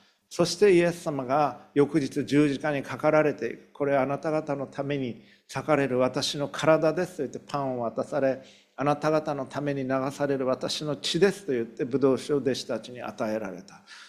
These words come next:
そのイエス様の出来事と愛を思い起こして、実際にそれを行って、それをいただいて、キリストの体とキリストの血をいただいて、イエス様と共に今日この日を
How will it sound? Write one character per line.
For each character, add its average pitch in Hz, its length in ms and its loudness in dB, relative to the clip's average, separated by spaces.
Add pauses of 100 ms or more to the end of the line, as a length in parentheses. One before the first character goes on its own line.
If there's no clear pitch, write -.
そ - 160 -4
の 196 120 0
イ 185 100 4
エ 180 100 4
ス 175 100 -6
様 143 220 -4
の 127 120 -6
出 139 140 6
来 151 120 -10
事 156 260 0
と 147 260 0
愛 160 300 4
を 131 120 4
思 143 260 0
い - 20 2
起 165 140 4
こ 208 180 0
し - 120 -6
て、 156 220 0 (260)
実 151 440 -4
際 220 220 4
に 208 100 -2
そ 175 180 -2
れ 170 100 4
を 147 240 6
行 202 160 0 (160)
っ 202 60 0 (140)
て、 214 260 4 (200)
そ - 180 -2
れ 165 100 6
を 147 220 8
い 143 160 0
た 214 140 4
だ 196 180 2
い 202 80 0
て、 196 360 -2 (280)
キ - 220 -2
リ 175 100 4
ス - 120 -12
ト 170 120 -2
の 170 140 -2
体 156 400 2
と 156 120 -4
キ - 200 -8
リ 151 100 2
ス - 140 -14
ト 147 80 -2
の 139 140 -4
血 - 280 0
を 180 360 2 (360)
い 151 100 -2
た 175 160 2
だ 180 180 2
い 185 100 0
て、 185 380 -2
イ 151 80 4
エ 165 100 6
ス 165 120 -8
様 143 220 -2
と 131 120 -2
共 170 300 -2
に 175 280 -2
今 180 180 2
日 - 60 -6
こ - 120 -6
の 170 120 -2
日 170 160 0
を 139 320 0